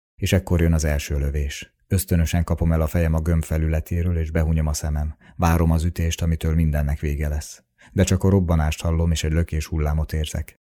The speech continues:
Kinyitom a szemem, és végignézem azt, amit élő ember aligha látott. Látom a torkolat tüzet, a hüvelykujjamnyi lövedéket, amint felém repül, majd felrobban a gömb felületén, épp az orrom előtt.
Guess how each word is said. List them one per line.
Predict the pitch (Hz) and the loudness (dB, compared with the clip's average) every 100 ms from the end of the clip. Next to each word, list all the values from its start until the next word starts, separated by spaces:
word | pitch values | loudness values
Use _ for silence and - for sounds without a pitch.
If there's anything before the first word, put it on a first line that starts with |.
| _ - | _ 2
Kinyitom | 107 101 95 87 | 6 8 8 4
a | |
szemem, | 82 95 87 85 | 4 4 4 4
és | 78 | 2
végignézem | - 92 85 80 85 82 80 | 2 2 2 2 0 2 2
azt, | 85 - - | 2 -2 -2
amit | 80 78 | -2 0
élő | 90 90 82 | 0 2 2
ember | 80 76 73 | 2 0 0
aligha | 76 73 - | 0 -2 -2
látott. | 71 67 - 76 - - _ _ _ _ | -2 -2 -4 -6 -8 -20 _ _ _ _
Látom | 87 90 80 87 | 2 4 4 4
a | 85 | 2
torkolat | 92 82 - 82 76 | 2 0 2 0 0
tüzet, | - 85 82 - | 0 0 0 0
a | 78 | 2
hüvelykujjamnyi | 92 80 80 90 85 80 80 | 2 2 0 2 2 2 2
lövedéket, | 80 76 76 78 - 80 - _ _ | 2 0 0 -2 -2 -6 -8 _ _
amint | 80 80 78 | 0 2 2
felém | 87 82 80 | 0 2 2
repül, | 78 - 87 87 | 0 -2 -2 0
majd | 80 78 | 0 -2
felrobban | - 85 80 71 76 | -2 0 0 0 0
a | 78 | 0
gömb | 80 73 | 0 -2
felületén, | 80 78 73 71 - 73 76 | -2 -2 -2 -4 -4 -4 -6
épp | - 87 - | -2 -4 0
az | 78 | -2
orrom | 76 73 76 73 | 0 -2 -2 -2
előtt. | 73 69 - | -2 -4 -10